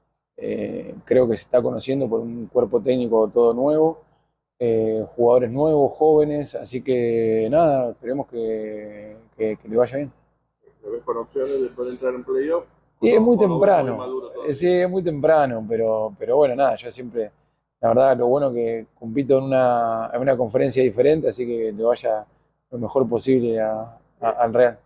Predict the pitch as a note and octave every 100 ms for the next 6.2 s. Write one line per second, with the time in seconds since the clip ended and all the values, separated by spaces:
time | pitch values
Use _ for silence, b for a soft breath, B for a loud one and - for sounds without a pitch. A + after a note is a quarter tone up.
0 | _ - A#2 A#2+ A#2+ A#2 A#2 G#2+ A#2+ A2+
1 | A#2+ B2+ C#3+ - C3 B2 C3 B2+ B2 A#2
2 | A#2 A2+ A#2+ C#3 D3+ A2 A2+ A#2 A2+ -
3 | C#3 C#3 - D#3 D3 C3+ C3 B2 A#2+ G#2
4 | C#3 C#3 A#2+ A#2+ B2 - C3+ - C3+ B2+
5 | C3 C#3+ B2+ A#2 C3+ - C3+ B2 D3 -
6 | C3